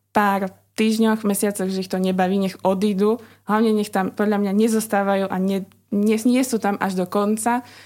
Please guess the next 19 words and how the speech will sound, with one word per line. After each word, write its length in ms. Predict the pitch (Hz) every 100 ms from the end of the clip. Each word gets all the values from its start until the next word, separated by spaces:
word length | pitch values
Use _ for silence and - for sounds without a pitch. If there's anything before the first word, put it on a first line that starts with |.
| -
toho 160 | 196 196
bakalárskeho 680 | 185 190 202 202 196 -
stupňa, 460 | 202 - 202 208 190
lebo 80 | 185
stratia 560 | 185 196 190 196 180
fakt 400 | 180 190 185 -
veľa 320 | 175 180 180 175
času, 400 | - 175 196 214
ktorý 320 | - 208 208
im 100 | 190
už 80 | 185
nikto 160 | 180 180
nevráti. 640 | 180 185 190 190 202 202 -
A 80 | 277
nech 160 | 311
si 80 | -
to 160 | 269 269
tak, 340 | 269 247 - 233
e, 160 | 220